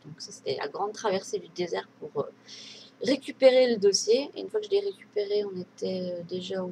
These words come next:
mois de mai. Donc le temps où je commence les cours, c'était fin mai, et puis tout le mois de juin. Et c'est une grosse zone de, enfin, c'était, euh, ma zone de confort, c'était justement de ne pas conduire parce que, enfin, j'ai plein de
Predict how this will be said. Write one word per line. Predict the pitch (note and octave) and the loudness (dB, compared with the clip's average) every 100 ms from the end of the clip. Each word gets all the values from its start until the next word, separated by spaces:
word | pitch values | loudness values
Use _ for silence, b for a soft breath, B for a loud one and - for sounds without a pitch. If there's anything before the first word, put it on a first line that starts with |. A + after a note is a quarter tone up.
| F3 | -8
mois | F3 | -12
de | F3 F3 F#3 | -12 -12 -10
mai. | G#3 - _ _ _ _ - | -10 -14 _ _ _ _ -12
Donc | - | -6
le | F#3+ | -6
temps | - | -6
où | - | -6
je | |
commence | - F#3 F#3+ - | -2 -2 -2 -6
les | F#3 | -8
cours, | - | -12
c'était | - F#3+ | -6 -6
fin | - F#3+ F#3+ | -4 -4 -2
mai, | F#3 F#3+ G3+ | -2 -4 -6
et | - | -10
puis | - - - | -18 -20 -18
tout | - - | -14 -12
le | F3 | -10
mois | - - | -8 -8
de | |
juin. | - - - - _ - _ - _ - - B B B B B - | -8 -8 -10 -20 _ -20 _ -20 _ -16 -16 B B B B B -4
Et | G3 | -2
c'est | G#3+ | 0
une | G#3+ | 6
grosse | A#3 A#3+ A3 | 6 6 0
zone | B3 A#3+ A3+ | -2 -2 2
de, | A3 G#3+ | 4 4
enfin, | G#3 G3+ F#3+ F#3 F#3+ - _ - | 2 0 0 -2 -6 -16 _ -18
c'était, | - - - G3+ F#3+ F#3 | -18 -6 2 4 4 2
euh, | F3+ F3 | -2 -2
ma | G3 | -2
zone | G#3 A#3 | 0 2
de | G#3+ | 0
confort, | G#3 G#3 A#3+ A#3 | 0 -2 0 0
c'était | G#3 G#3 G3+ | -2 0 0
justement | G3+ - G#3+ | 0 -8 -6
de | G3+ | -4
ne | F#3+ | -4
pas | - A3+ | -2 -2
conduire | - F#3+ F#3 G3+ | -2 -6 -6 -4
parce | F3+ F3 | -6 -6
que, | - E3+ | -6 -8
enfin, | D#3 - D#3 E3 | -8 -10 -10 -12
j'ai | - | -8
plein | G3 | -6
de | G3+ | -6